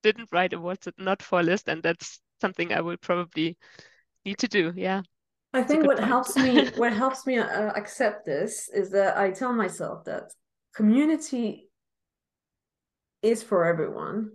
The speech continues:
Speaker 2: but not every community is for everyone. So
Speaker 1: Yeah.
Speaker 2: there is a community for everyone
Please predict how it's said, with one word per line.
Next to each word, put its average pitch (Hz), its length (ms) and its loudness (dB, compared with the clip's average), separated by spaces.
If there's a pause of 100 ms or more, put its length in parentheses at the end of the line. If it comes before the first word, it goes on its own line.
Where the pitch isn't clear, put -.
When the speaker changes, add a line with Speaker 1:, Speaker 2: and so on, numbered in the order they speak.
(160)
Speaker 2:
but - 180 0
not 233 340 4
every 208 260 4
community 185 440 0
is 165 100 -8
for - 160 -12
everyone. - 380 -14 (180)
So - 280 -2
Speaker 1:
Yeah. 185 240 4
Speaker 2:
there 240 120 8
is 302 100 6
a 330 80 6
community 269 460 6
for 196 180 2
everyone 196 580 2